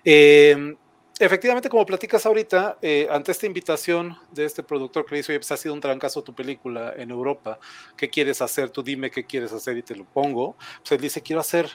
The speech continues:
Duna", sin ser evidentemente, que es lo que tal vez nos llamaría mucho la atención, sin ser un referente del cine de ciencia ficción, o sea, no era,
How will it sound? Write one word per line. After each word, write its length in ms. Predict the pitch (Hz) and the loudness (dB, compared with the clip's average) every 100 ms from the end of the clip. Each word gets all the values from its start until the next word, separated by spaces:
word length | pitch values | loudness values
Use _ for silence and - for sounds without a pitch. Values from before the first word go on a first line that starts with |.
| - | -16
Duna", 400 | 147 139 269 240 | -12 -4 -2 -2
sin 240 | 143 156 151 | -4 -6 2
ser 240 | 202 240 | 6 6
evidentemente, 580 | 302 240 196 196 175 - | 4 -4 -4 -4 -4 -2
que 100 | 208 | -4
es 100 | 214 | -4
lo 100 | 233 | -6
que 80 | 170 | -4
tal 160 | 165 | -4
vez 160 | 170 170 | -4 -6
nos 80 | 143 | -4
llamaría 280 | 135 143 147 | -2 -2 -4
mucho 200 | 147 165 | -6 -8
la 100 | 127 | -8
atención, 440 | 120 117 120 135 - - - - | -8 -10 -10 -12 -18 -20 -20 -18
sin 260 | - 151 147 | -6 -2 2
ser 140 | 180 | 2
un 100 | 220 | 4
referente 560 | 220 - 151 156 175 170 | 0 4 4 4 2 0
del 200 | 123 113 | -2 -6
cine 220 | 160 160 | -6 -4
de 60 | |
ciencia 300 | 123 151 151 | -4 -4 -4
ficción, 500 | 139 110 - 123 143 | -4 -6 -4 -2 -2
o 80 | 151 | -4
sea, 200 | 123 135 | -2 -2
no 120 | 131 | -2
era, 380 | 135 139 147 139 | -2 -2 -2 -4